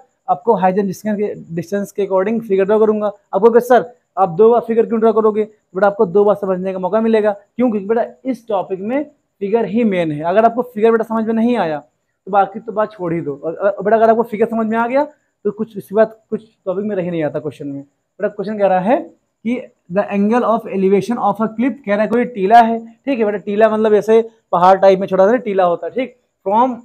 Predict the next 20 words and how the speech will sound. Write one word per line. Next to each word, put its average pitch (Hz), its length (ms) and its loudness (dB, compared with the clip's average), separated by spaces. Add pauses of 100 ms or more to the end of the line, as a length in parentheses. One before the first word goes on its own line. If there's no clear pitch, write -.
(140)
a, 247 220 8 (480)
from 233 280 4
a 247 120 2
fixed 208 340 -4
point 226 320 -4
is 240 160 -8
theta। 196 320 2
तो - 340 -16
कह 196 100 2
रहे 214 40 4
हैं 220 120 0
बेटा, 220 220 4
हम 214 180 2
मान 202 180 2
लेते 190 220 -4
हैं 262 240 0
कि - 80 -20 (200)
क्या 196 140 0
हो 196 60 4
जाएगा, 196 400 2